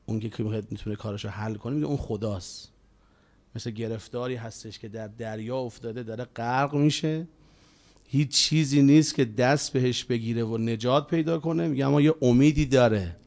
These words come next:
اون امیده خداست. یعنی آرام بخش روحه، روح انسان رو آرام می‌کنه. و دوم جنبه گره گشایی داره، یعنی اینکه من کارم حل می‌شه. دعا خیلی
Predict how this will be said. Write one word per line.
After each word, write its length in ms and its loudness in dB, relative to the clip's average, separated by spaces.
اون 180 8
امیده 440 6
خداست. 720 2
یعنی 220 -2
آرام 420 -2
بخش 340 -2
روحه، 640 4
روح 220 -4
انسان 480 -2
رو 80 0
آرام 440 -2
می‌کنه. 420 -8
و 80 4
دوم 640 6
جنبه 720 4
گره 520 4
گشایی 500 4
داره، 480 6
یعنی 100 -6
اینکه 180 -2
من 140 -2
کارم 320 0
حل 300 2
می‌شه. 380 -2
دعا 280 4
خیلی 840 2